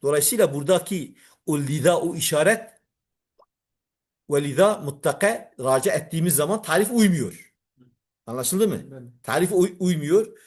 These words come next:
Speaker 1: Onun için bak mes-, mesela Seyda Alta diyor. Orayı tekrar şey edelim bak.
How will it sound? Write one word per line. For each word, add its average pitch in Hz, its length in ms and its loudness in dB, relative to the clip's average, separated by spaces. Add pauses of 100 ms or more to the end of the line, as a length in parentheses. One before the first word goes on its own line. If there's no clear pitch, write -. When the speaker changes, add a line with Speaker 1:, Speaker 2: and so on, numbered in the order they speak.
(140)
Speaker 1:
Onun 175 160 -4
için 180 180 -4
bak 165 180 -2
mes-, 139 260 -4
mesela 139 340 -4
Seyda 147 560 -4 (240)
Alta 131 440 -2
diyor. 185 600 0 (460)
Orayı 120 460 -6 (140)
tekrar 101 320 -12
şey 85 200 -12
edelim 80 280 -16
bak. 78 180 -16